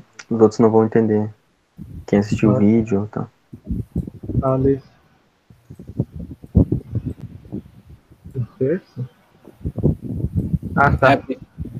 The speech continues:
Speaker 1: É, porque tu multiplicou por x ali esses dois.
Speaker 2: Ah, por, por conta que tá o x aqui?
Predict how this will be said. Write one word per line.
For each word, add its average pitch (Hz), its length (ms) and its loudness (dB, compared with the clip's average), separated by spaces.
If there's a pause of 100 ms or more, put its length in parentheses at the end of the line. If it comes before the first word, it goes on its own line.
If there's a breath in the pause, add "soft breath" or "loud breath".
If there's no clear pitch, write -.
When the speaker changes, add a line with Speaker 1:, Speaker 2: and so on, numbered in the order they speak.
(120)
Speaker 1:
É, 117 400 6 (260)
porque 113 200 -2
tu 117 120 4
multiplicou 120 480 4
por 117 160 2
x 117 240 4
ali 110 200 8
esses 107 360 2
dois. 104 320 2 (1400)
Speaker 2:
Ah, 139 180 6
por, 127 240 -2 (200)
por 131 140 -2
conta 127 460 2
que - 140 -10
tá 123 140 4
o 120 120 4
x - 220 0
aqui? 208 320 0